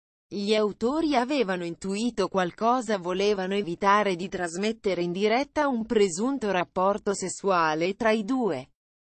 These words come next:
Secondo i ben informati, Cecilia e Ignazio avrebbero fatto sesso orale nell'armadio.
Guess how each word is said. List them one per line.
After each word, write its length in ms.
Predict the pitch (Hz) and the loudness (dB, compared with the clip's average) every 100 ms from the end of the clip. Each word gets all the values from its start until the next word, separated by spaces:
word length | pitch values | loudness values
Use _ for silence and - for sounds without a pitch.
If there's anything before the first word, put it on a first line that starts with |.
| _ _ _ | _ _ _
Secondo 640 | - 277 262 320 349 285 247 | -4 -2 0 2 2 4 2
i 160 | 202 | 2
ben 160 | 185 185 | 2 0
informati, 1000 | 190 175 170 160 160 160 156 - 180 202 | 0 -4 -4 -2 -2 -2 -4 -8 -12 -8
Cecilia 720 | - 208 - 254 285 294 302 | -4 -4 -4 -4 -2 -2 -2
e 60 | 226 | -2
Ignazio 680 | 180 185 196 196 - 170 165 | 0 0 -2 -2 -6 -2 0
avrebbero 540 | 165 220 226 220 202 | 2 0 4 4 2
fatto 480 | - 185 190 - 170 | 0 -2 -2 -4 -6
sesso 500 | - 277 359 - 330 | -2 -4 -4 -4 0
orale 480 | 330 254 285 311 285 | 2 2 2 -2 -2
nell'armadio. 1000 | 240 220 214 214 226 240 175 151 139 | 0 2 2 0 -2 -2 -2 -4 -6